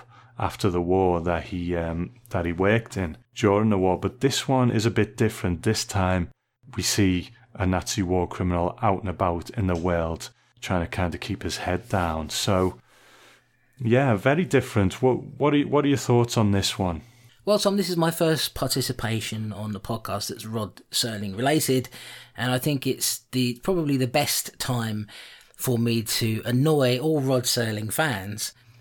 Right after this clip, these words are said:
Speaker 2: by, uh,
Speaker 1: <laughs>
Speaker 2: telling them <laughs> and you that this is my least favourite of the three stories.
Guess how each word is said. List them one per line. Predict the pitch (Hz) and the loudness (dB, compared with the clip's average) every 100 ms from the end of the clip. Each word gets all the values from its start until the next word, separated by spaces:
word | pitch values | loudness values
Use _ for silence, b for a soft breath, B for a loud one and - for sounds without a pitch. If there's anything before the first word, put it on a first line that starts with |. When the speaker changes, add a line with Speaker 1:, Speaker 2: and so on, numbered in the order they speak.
| - | -6
Speaker 2:
by, | - 92 120 117 117 117 120 | 0 4 4 4 4 2 2
uh, | 120 117 | 2 0
Speaker 1:
<laughs> | |
Speaker 2:
telling | - 156 139 135 | 0 -2 0 -2
them | 131 127 131 123 | 0 0 2 2
<laughs> | - | 2
and | 160 123 - | 0 2 2
you | 156 127 | 2 2
that | - - | 0 0
this | 165 156 | -2 -2
is | 143 123 | -4 -4
my | 120 127 | -2 0
least | 127 127 117 - | 2 2 0 0
favourite | 110 110 98 | -2 -2 -8
of | 95 | -10
the | 104 | -8
three | 104 104 98 | -6 -6 -4
stories. | - 98 87 - 127 | -4 -6 -8 -12 -18